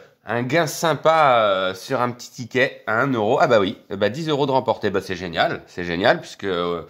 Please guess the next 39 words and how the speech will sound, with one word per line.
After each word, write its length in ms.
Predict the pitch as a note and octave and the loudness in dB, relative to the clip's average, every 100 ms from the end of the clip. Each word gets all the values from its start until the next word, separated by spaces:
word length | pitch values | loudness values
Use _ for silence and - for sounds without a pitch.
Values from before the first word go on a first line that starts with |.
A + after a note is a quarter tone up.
| - - - _ _ _ - | -20 -20 -20 _ _ _ -12
euh, 220 | D#2 D#2+ | -8 -6
au 60 | D#2+ | -8
pire 240 | - A2 | -6 -2
des 140 | G2 F#2+ | -2 2
cas, 140 | C3 | 2
on 20 | |
n'aura 260 | A2 F#2 F#2 | 2 0 2
perdu 280 | F#2+ F#2+ A2+ | 2 0 -6
que 100 | G2 | -8
sept 240 | A2 F#2+ | -6 -4
euros, 140 | A#2+ | -2
mais, 160 | A#2 F2 | 0 0
euh, 160 | D#2+ E2 | 0 4
voilà, 240 | G2+ E2 | 4 4
c'est, 200 | - F2 | -2 -8
c'est 160 | - F#2+ | -6 -6
déjà 280 | G#2+ C#3 | -2 -2
très 160 | - G2+ | 0 -4
bien. 180 | E2 F2+ | -4 0
D'accord, 400 | E3 B2 F2 - | 2 4 2 0
super, 380 | - F3+ G2 F2+ | -10 0 0 0
bah 80 | |
j'y 140 | F#2 A#2 | -4 -2
croyais 260 | D#3 A#2+ | 0 0
pas, 160 | - E2 | 0 -4
je 60 | - | -4
pensais 260 | F#2+ A#2 | -6 -6
que 60 | - | -6
c'était 180 | G2 A#2 | -2 0
encore 260 | A2 A#2 | 4 4
un 140 | G2+ G2 | 6 6
leurre 360 | C3+ A#2+ E2+ - - - | 6 6 2 -2 -20 -8
à 100 | G2 | -8
quatre 280 | G2 G#2 - | -4 -4 -4
mille. 180 | D#2+ E2 | -10 -2
Bah 120 | A2+ | -2
non, 120 | - G#2 | -2 -8
dix, 440 | G#2 F#2+ - - | -8 -8 -10 -16
super. 360 | - C#3 A2+ | -10 0 2